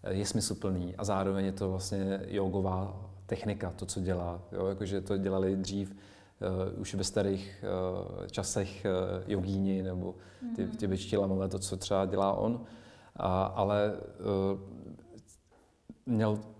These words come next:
Speaker 1: měl to nutkání vlastně to prosadit do toho systému. Vlastně dát to do té vědy, protože věda je teďkon to náboženství, kterému všichni věříme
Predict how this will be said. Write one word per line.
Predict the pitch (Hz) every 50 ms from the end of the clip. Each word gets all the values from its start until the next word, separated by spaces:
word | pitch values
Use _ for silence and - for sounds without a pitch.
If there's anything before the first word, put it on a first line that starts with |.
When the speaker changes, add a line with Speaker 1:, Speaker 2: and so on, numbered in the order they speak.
| - -
Speaker 1:
měl | 120 107 104 104
to | 101 - 113
nutkání | 107 101 95 - - 107 101 101 101 101 101
vlastně | 98 98 98 - 107 101 98
to | - 110
prosadit | - - - 110 - - - 113 98 98 95
do | 95 92
toho | 95 101 95 95
systému. | 95 98 92 - - 98 95 92 95 95 95 98 - - - - - - - - - - - - - -
Vlastně | 98 98 - - - 98 95 95 98 95 98 92
dát | 98 95 104 101
to | 98 - 113
do | 98 95
té | - - 107 101
vědy, | 98 95 95 95
protože | 95 95 90 104 104
věda | 95 104 98 101 104 101 107
je | 110 107
teďkon | 107 - - 95 - - 113 101
to | 98 113
náboženství, | 110 101 98 95 95 95 92 90 92 - - 104 107 120 131
kterému | - - - 107 101 98 95 98 95
všichni | - 101 - - 107
věříme | 101 95 92 92 98 107 131 160